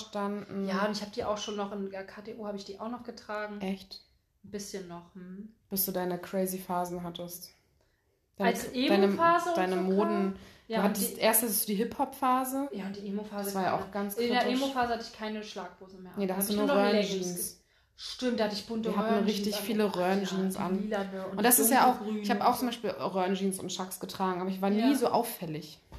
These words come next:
Speaker 1: Ich hatte nie so eine Phase, wo ich mal alles gegeben habe und dachte, ich lass
Speaker 2: Doch, ich hatte sogar schwarz
Speaker 1: Hatte
Speaker 2: und
Speaker 1: ich
Speaker 2: hatte
Speaker 1: nie.
Speaker 2: meine Haarreifen auf der, in, in der Stirn drin.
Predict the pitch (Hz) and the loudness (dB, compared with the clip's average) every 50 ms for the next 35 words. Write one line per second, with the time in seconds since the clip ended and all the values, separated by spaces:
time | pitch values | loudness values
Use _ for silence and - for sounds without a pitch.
0 | - - - _ _ _ _ _ _ _ _ _ - _ - - - 208 202 208 | -18 -18 -20 _ _ _ _ _ _ _ _ _ -20 _ -6 -4 -2 0 2 4
1 | 214 240 247 247 254 240 226 - - 220 202 208 226 220 220 202 202 208 220 214 | 4 4 4 4 2 2 0 0 2 4 4 4 4 2 0 0 0 0 -2 -2
2 | - - - - - - - _ - 208 208 202 - 196 220 233 233 233 - 214 | -6 -10 -16 -20 -20 -20 -20 _ 0 2 4 6 6 6 6 6 4 2 0 -4
3 | 196 180 208 220 220 214 196 208 202 190 190 185 190 175 185 185 185 196 190 - | -4 -2 0 0 2 2 2 2 4 4 4 2 2 0 0 0 0 0 -2 -2
4 | - 202 185 190 190 - - - - - - - - 185 202 202 202 214 214 233 | -2 -4 -2 -2 -4 -6 -10 -14 -18 -20 -20 -8 0 2 4 4 4 4 2 2
5 | - 220 269 285 277 339 311 320 302 302 302 302 302 294 - 214 233 226 247 285 | 2 4 4 4 4 4 2 4 6 6 6 6 6 2 0 2 6 6 6 6
6 | 214 - 277 294 294 240 247 254 294 302 294 294 269 262 262 247 226 214 208 202 | 4 2 4 4 4 6 6 6 6 6 4 4 6 6 6 6 6 6 4 4
7 | 208 202 202 208 208 208 - - 214 208 208 - 240 233 240 240 233 - 247 254 | 4 2 0 -4 -4 -6 -4 -4 -4 -4 -4 -4 -2 -2 -2 -4 -4 -4 -2 0
8 | 285 320 - 247 233 226 226 - - - 254 254 254 254 247 240 220 - 226 226 | 0 4 6 8 8 8 6 2 -2 2 4 6 8 8 8 6 4 0 0 0
9 | 233 233 233 220 208 - | 2 2 2 0 0 -4